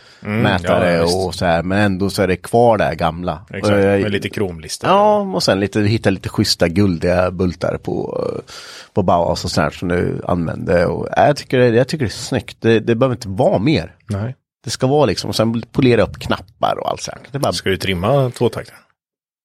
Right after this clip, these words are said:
Speaker 2: Nu hörde jag inte riktigt.
Speaker 1: Ska du trimma tvåtakten?
Speaker 2: Men det är ju inte
Speaker 1: Ska du trimma tvåtakten?
Speaker 2: <laughs> Det är ju svinfränt.
Speaker 1: Ska du trimma tvåtakten?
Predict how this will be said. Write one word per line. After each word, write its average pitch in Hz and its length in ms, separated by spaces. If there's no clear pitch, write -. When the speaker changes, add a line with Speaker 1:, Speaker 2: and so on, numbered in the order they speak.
Speaker 2:
Nu 131 80
hörde 98 140
jag 92 80
inte 90 120
riktigt. - 340
Speaker 1:
Ska - 160
du 101 60
trimma 101 340
tvåtakten? - 500
Speaker 2:
Men 107 80
det 107 80
är - 20
ju 110 60
inte 101 260
Speaker 1:
Ska 117 160
du 107 80
trimma 104 320
tvåtakten? - 500
Speaker 2:
<laughs> - 380
Det 117 100
är 110 40
ju 104 100
svinfränt. 98 640
Speaker 1:
Ska - 80
du 123 80
trimma 131 300
tvåtakten? 180 680